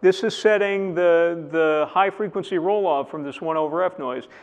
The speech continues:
So this large energy scale, this is why we see this one over F noise going out to almost ten gigahertz. So the, the highest, uh, fluctuators, these are the, the guys that are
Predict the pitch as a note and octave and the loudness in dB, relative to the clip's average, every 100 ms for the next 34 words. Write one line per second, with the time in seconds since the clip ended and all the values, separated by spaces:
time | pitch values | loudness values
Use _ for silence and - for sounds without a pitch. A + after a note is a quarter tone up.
0 | - - E3+ E3+ F#3+ G3+ A3+ A3 G#3+ F#3 | -6 0 2 6 4 4 0 -2 -4 -4
1 | - F3+ G3+ A#3+ G#3 G3 G3+ F#3+ F3+ - | 0 0 0 -4 0 0 2 0 -2 -4
2 | A3 F#3 F3+ F3 F3 F3 E3+ D#3+ D#3 - | -6 -6 -4 -2 0 0 -2 -6 -6 -4
3 | D#3 D3+ D3+ D3 - D#3+ D3+ C#3+ - D#3 | -6 -4 -6 -6 -6 -4 -4 -8 -10 -10
4 | C#3+ D#3 C#3 A#2+ - - - - - - | -6 -6 -6 -8 -12 -16 -20 -20 -20 -20
5 | _ - E3 D3 D3+ D3 D3 D3 F3+ F#3+ | _ 0 2 6 6 6 4 4 6 6
6 | G3+ - - F3 D#3+ F3 E3 E3+ D#3 C#3+ | 2 -4 0 0 2 2 2 -2 -4 -2
7 | D3 - F3 D#3 D3+ D3 D3+ - E3+ C#3+ | -4 -2 -4 -2 -2 -2 -4 -2 -4 -2
8 | D3 D#3 D#3 D3+ - D#3 C#3 C#3 | -2 0 0 -2 -4 -6 -4 -6